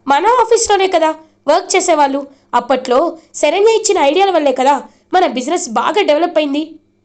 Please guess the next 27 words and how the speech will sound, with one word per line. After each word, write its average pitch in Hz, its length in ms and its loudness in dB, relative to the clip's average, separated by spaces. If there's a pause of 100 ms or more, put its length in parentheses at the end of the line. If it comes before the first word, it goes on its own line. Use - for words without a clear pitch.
(500)
ఈ 240 100 -2
విషయాల్ని 269 640 -2 (320)
మర్చిపోయావా 403 540 0
అక్క?" 254 240 -2 (420)
అని 392 200 2
అంటుంది 240 560 -4
ఆనందభైరవితో, 262 1000 0
ఆనందభైరవి 233 640 -4 (260)
లీలావతితో. 277 720 -2 (280)
ఇంకా 392 160 0
లీలావతి, 339 640 0 (160)
"నువ్వెంతైనా 254 600 0
చెప్పు 285 180 0
ఆనంద, 277 220 0 (500)
తను 254 100 2
ఇక్కడికి 233 260 -4
రావడం 247 260 2
నాకు 277 180 -4
ఇష్టం 277 220 -4
లేదు. 220 300 -2 (260)
అయినా 294 420 0 (300)
రోహిత్కి 349 440 2
ఏం 285 200 2
తక్కువని? 311 420 0 (360)
రోహిత్ 277 380 2
ఎండీ 269 260 0
అవుతాడని 277 460 0